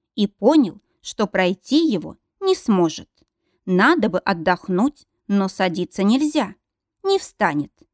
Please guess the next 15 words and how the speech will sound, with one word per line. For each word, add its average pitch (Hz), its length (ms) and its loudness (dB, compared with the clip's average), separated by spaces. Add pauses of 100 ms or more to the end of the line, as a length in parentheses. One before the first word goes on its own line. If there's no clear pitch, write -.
(360)
И 330 100 2
он 415 220 2
обхватил 190 580 -2
ствол 220 460 0
оказавшейся 196 840 -4
рядом 180 300 0
с - 140 -8
ним 180 160 0
ёлки, 202 580 -2 (360)
постоял 359 540 -2
так 320 280 -2
какое-то 190 540 -2
время, 220 380 0
собираясь 180 640 -2
силами, 208 640 -4